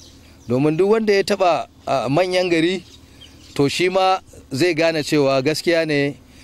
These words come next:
kuma asirinsa ya tonu lokacin da ranar ashirin da bakwai ga watan Agusta, ah, ya je da yan ƙungiyarsa masallacin Juma'a na G R A suka saci wannan mota da kuke gani Hilux. Fara ga ta nan, ah,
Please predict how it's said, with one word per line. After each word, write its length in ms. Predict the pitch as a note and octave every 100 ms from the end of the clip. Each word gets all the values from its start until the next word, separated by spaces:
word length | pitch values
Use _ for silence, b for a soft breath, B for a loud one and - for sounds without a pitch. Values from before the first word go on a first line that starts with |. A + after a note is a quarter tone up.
| B -
kuma 320 | D3+ D#3+ D#3
asirinsa 480 | A#2+ C#3+ D3+ D#3 C#3+
ya 160 | D3
tonu 460 | D3 C3+ C3+ D#3+ F3+ -
lokacin 500 | C3+ D#3 D3+ D#3+ D3
da 280 | C#3 A#2+ G#2 - - B B B B2+
ranar 300 | D3 E3+ D#3+
ashirin 280 | - D3+
da 80 | D#3
bakwai 260 | D3 D3 C#3
ga 80 | A#2+
watan 280 | C#3+ D3+ C#3
Agusta, 560 | A#2 C3 F#3+ F3+ E3 D#3 - B B B B B - A#2
ah, 160 | B2
ya 160 | B2 D#3+
je 320 | D3+ F#3 F#3+
da 100 | E3
yan 180 | D#3+ D#3+
ƙungiyarsa 540 | F#3 F#3+ E3+ F3 E3 D3
masallacin 600 | D3 D#3 D#3 D#3 D#3+ D#3
Juma'a 360 | E3+ E3+ D#3+
na 80 | D3
G 160 | C#3+ D#3+
R 140 | E3
A 200 | E3 D3 D3
suka 260 | D3+ E3
saci 300 | - C3 -
wannan 240 | F#3 G#3 F3
mota 280 | E3+ D#3+ C#3
da 100 | A#2+
kuke 260 | D3 C#3+
gani 240 | B2 C3+ C3+
Hilux. 600 | D3 E3 C3+ - - - B B B B B B - -
Fara 440 | D#3+ F#3+ F#3+ F#3 - - - - - - - -
ga 140 | B2 C3
ta 140 | D#3+
nan, 300 | E3 F3 E3+ E3+ -
ah, 380 | C3+ C3+ B2+ A#2+